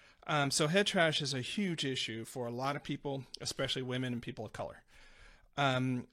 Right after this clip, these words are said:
now, competing priorities g-, comes in there because a lot of times people don't want to actually acknowledge their real priorities. So there are plenty of parents, for instance,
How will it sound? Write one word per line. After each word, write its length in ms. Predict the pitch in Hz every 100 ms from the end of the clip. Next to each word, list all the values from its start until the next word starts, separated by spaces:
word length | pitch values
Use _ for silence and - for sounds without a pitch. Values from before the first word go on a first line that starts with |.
| -
now, 140 | 151
competing 420 | 147 160 226 247
priorities 640 | 233 190 180 240 226 147 -
g-, 100 | 135 -
comes 260 | - 139 127
in 120 | 117
there 200 | 117 110
because 540 | 123 - 156 143 139
a 80 | 139
lot 280 | 143 156 196
of 100 | 196
times 400 | 190 156 143 143
people 400 | - 165 - 151
don't 360 | 143 135 139 -
want 380 | 147 139 127
to 160 | - - -
actually 400 | 143 - 147 123
acknowledge 880 | 127 123 135 160 143 135 - - -
their 160 | 160 135
real 320 | 113 127 127
priorities. 720 | 120 127 107 110 95 - - - _ _ _ _ _ -
So 200 | - 139
there 140 | 135
are 40 |
plenty 280 | 131 190 185
of 80 | 151
parents, 520 | - 180 180 120 -
for 180 | - 113
instance, 560 | 113 - - - -